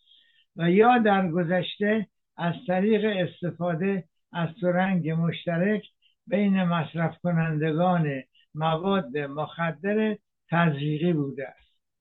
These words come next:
یه پرانتز باز کنم، اینجا وقتی می‌گم در گذشته، برای اینکه در کانادا برای معتادین سرنگ مجانی می‌دن که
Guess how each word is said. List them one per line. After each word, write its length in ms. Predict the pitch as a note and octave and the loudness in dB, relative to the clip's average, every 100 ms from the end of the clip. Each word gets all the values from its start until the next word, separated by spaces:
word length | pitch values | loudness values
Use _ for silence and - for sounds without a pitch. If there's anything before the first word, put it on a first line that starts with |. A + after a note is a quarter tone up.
| _ _ _ _ _ _ _ | _ _ _ _ _ _ _
یه 140 | A#3+ | -6
پرانتز 600 | A#3 F#3 F#3 F#3+ E3+ G#3+ | 0 2 4 4 4 2
باز 180 | G#3 G#3 - | 4 0 0
کنم، 340 | G#3 G3+ G3+ | 0 0 0
اینجا 260 | F3 E3 G3 | 0 2 2
وقتی 300 | G3 - F#3+ | 0 -2 -2
می‌گم 360 | F#3 F3+ F3 D#3+ | 0 0 0 0
در 220 | E3 E3 | 0 -2
گذشته، 760 | C#3+ E3 F#3 - - A3+ A3 - _ _ _ - | 0 2 2 0 2 2 2 -2 _ _ _ -2
برای 280 | F3 F#3+ G#3 | 2 2 2
اینکه 260 | G3 F3 | 0 -2
در 260 | F#3 F#3 D#3+ | -2 -2 -2
کانادا 680 | D#3 E3 E3 D#3+ F#3+ G#3 A3+ - _ _ _ _ _ - | -2 -2 0 0 0 0 -2 -8 _ _ _ _ _ -12
برای 580 | D3 E3 E3+ F3 E3+ | -2 0 2 0 0
معتادین 800 | E3+ D#3+ E3 D#3 D#3+ D3+ F#3 F#3+ G#3 _ _ _ - D3 - | 0 0 -2 -2 -2 0 0 0 -2 _ _ _ -10 -10 -2
سرنگ 460 | F3 F3 F#3 E3+ F3+ | 0 2 2 2 2
مجانی 640 | E3+ E3+ C3 F3 F3+ G#3 | 2 2 0 2 4 4
می‌دن 460 | E3 C#3 A#2 B2 B2 _ _ _ _ _ | 4 0 -6 -12 -14 _ _ _ _ _
که 160 | - D#3+ | -8 -6